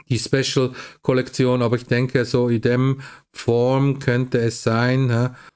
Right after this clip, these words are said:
Weil es kein Ultra-Premium-Kollektion ist. Habe ich, glaub, gesehen, oder? Hm, schauen wir nochmals schnell. Stimmt, einfach in, ist sogar ein Premium-Kollektion, also es ist nicht, äh,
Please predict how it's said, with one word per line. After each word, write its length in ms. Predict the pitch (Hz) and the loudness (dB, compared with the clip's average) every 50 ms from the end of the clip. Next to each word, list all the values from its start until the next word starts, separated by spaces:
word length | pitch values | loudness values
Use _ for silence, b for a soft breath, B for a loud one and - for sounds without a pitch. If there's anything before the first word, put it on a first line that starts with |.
| B _ _ | B _ _
Weil 120 | - 113 117 | -2 0 0
es 120 | 113 - | 0 0
kein 240 | - 127 120 113 - - | 0 -2 -2 -2 -4 -2
Ultra-Premium-Kollektion 1600 | - 143 160 165 170 165 - 143 131 131 127 - 135 127 127 127 127 127 123 - 131 120 123 123 - - - 131 120 120 120 | 0 2 2 2 0 0 0 0 0 0 0 0 0 2 2 2 2 0 0 0 0 0 0 -2 -4 -2 0 0 2 2 2
ist. 420 | 117 120 123 120 - - _ - _ _ _ _ _ - | 2 0 0 -2 -6 -14 _ -20 _ _ _ _ _ -4
Habe 200 | 107 107 104 107 | -4 -4 -4 -6
ich, 100 | - - | -10 -4
glaub, 220 | - 110 107 104 | -4 -4 -4 -2
gesehen, 520 | - 107 98 - - 107 110 113 113 113 107 | -4 -6 -6 -4 -2 -2 -2 0 0 0 0
oder? 320 | 104 101 110 123 139 151 - - - _ _ _ _ _ _ _ _ _ _ _ _ _ _ _ _ _ _ _ _ _ _ _ _ _ 170 | -2 0 0 -2 -2 -2 -4 -10 -16 _ _ _ _ _ _ _ _ _ _ _ _ _ _ _ _ _ _ _ _ _ _ _ _ _ -2
Hm, 580 | 175 185 190 202 196 196 202 202 196 190 170 - - _ | 0 2 2 2 2 2 2 2 2 0 -2 -4 -10 _
schauen 420 | - - - 110 113 123 131 135 | -12 -6 -4 -2 0 0 0 2
wir 60 | 135 135 | 2 2
nochmals 640 | 135 131 127 131 131 127 131 131 135 151 143 - - | 0 0 0 -2 -2 0 0 0 0 0 -2 -4 -8
schnell. 580 | - - 131 127 131 135 143 151 170 170 170 - _ _ _ _ _ _ - | -6 -4 -2 0 0 2 2 2 0 0 -2 -6 _ _ _ _ _ _ -6
Stimmt, 460 | - - 156 131 101 - - _ - | -2 0 0 0 0 -4 -8 _ -2
einfach 360 | 123 139 147 147 160 151 - | 0 0 2 2 0 0 0
in, 280 | - 147 135 131 135 127 | 0 2 2 2 0 0
ist 360 | 107 123 139 131 117 - - | -2 0 0 0 0 0 -2
sogar 300 | 143 127 131 131 127 120 | 0 0 0 0 0 2
ein 140 | 117 117 117 B B B B B B _ _ _ | 0 0 -2 B B B B B B _ _ _
Premium-Kollektion, 1400 | - 135 139 143 151 156 160 160 156 156 156 156 147 156 - - 143 139 143 139 139 - - 135 135 131 131 131 131 | 0 2 2 4 4 4 4 4 4 4 2 2 0 0 0 0 2 2 2 0 -4 -2 0 2 2 2 2 2 2
also 300 | 107 117 117 113 127 110 | 2 0 0 2 0 0
es 140 | 107 110 107 | 0 0 2
ist 320 | 117 117 113 - - - | 0 0 0 -2 -2 -2
nicht, 580 | 120 117 120 123 139 156 165 170 - - - _ B B B B B B B B B | 0 2 2 2 2 2 0 -2 -6 -14 -20 _ B B B B B B B B B
äh, 400 | 90 113 120 110 90 98 101 - | -4 -2 -2 -2 -4 -6 -10 -10